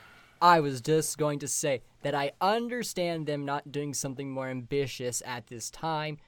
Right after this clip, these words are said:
because Marble League is what people know, and it's a nice testing ground before you start branching out into more crazy things. And plus, I don't think they would have had the budget to come up with u-, more unique things anyway. They just, they just had to stick with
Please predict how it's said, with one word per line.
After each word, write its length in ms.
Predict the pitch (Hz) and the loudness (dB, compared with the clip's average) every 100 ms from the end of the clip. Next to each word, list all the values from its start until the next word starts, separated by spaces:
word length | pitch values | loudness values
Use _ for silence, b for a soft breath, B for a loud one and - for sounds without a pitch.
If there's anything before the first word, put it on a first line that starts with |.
| _ | _
because 360 | - 135 123 113 | -8 -4 -4 -6
Marble 340 | 131 147 160 147 | -2 0 0 -2
League 140 | 143 | -4
is 180 | 135 120 | -4 -4
what 160 | 123 | -6
people 240 | 131 113 113 | -6 -10 -10
know, 520 | 120 143 170 165 165 b b _ | -6 -2 -2 0 -4 b b _
and 180 | 131 131 | -10 -6
it's 200 | 127 120 | -6 -6
a 60 | 131 | -8
nice 280 | 131 127 | -6 -6
testing 500 | - 160 151 - 143 | -6 -2 -2 -2 -4
ground 420 | 135 131 123 123 127 | -4 -2 -2 -4 -6
before 340 | 120 131 123 | -8 -4 -4
you 180 | 113 110 | -6 -8
start 260 | - 117 | -8 -10
branching 420 | 113 117 120 123 127 | -8 -8 -8 -8 -8
out 180 | 120 | -8
into 280 | 117 127 - | -8 -10 -8
more 540 | 117 113 117 117 113 - - _ _ _ _ _ _ | -8 -8 -8 -6 -8 -10 -16 _ _ _ _ _ _
crazy 380 | - 147 131 127 | -6 -4 -4 -8
things. 320 | 123 139 139 | -8 -6 -4
And 100 | 127 | -6
plus, 260 | 120 135 131 | -4 -2 -2
I 60 | 131 | -4
don't 220 | 139 135 | -6 -6
think 180 | 127 127 | -6 -6
they 100 | 123 | -6
would 100 | 127 | -6
have 60 | |
had 320 | 127 135 135 131 | -2 -2 -2 -4
the 80 | |
budget 460 | 135 127 151 139 127 | -4 0 0 0 -4
to 60 | 127 | -6
come 160 | 139 | -4
up 100 | 131 | -4
with 100 | 123 | -4
u-, 160 | 123 123 | -8 -8
more 200 | 135 131 | -6 -4
unique 320 | 123 120 117 | -4 -6 -8
things 300 | - 131 131 | -8 -8 -6
anyway. 520 | 131 123 113 110 101 101 | -6 -6 -6 -8 -10 -12
They 220 | 110 120 | -12 -12
just, 220 | 120 120 | -12 -12
they 100 | 139 - | -12 -6
just 160 | 139 | -4
had 120 | 143 | -2
to 140 | 135 120 - | -2 -4 -4
stick 420 | - - 151 143 | -4 2 0 2
with 340 | 139 135 123 | -2 -4 -8